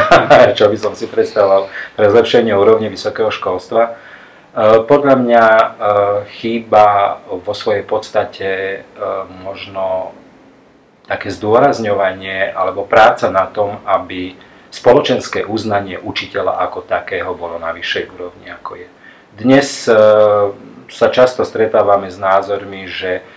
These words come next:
učiteľstvo je samozrejme poslanie, že to nie je práca, nie je to povolanie, je to poslanie, ale myslím si, že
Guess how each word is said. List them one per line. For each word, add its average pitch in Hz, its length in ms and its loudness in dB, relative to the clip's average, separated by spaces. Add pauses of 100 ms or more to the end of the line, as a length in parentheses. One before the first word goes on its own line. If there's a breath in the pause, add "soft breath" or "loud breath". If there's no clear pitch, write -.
(140 loud breath)
učiteľstvo 104 720 0
je 92 80 -4
samozrejme 95 800 -2 (320)
poslanie, 80 640 -2 (280)
že - 160 -10
to 101 80 -6
nie 95 340 -6
je 90 60 -4
práca, 101 560 2
nie 95 240 -4
je 90 80 -16
to 101 80 -4
povolanie, 104 640 0
je - 80 -14
to 110 80 -6
poslanie, 110 720 -2 (560 loud breath)
ale 101 240 0
myslím 110 400 -6
si, 98 320 -8
že 98 260 -4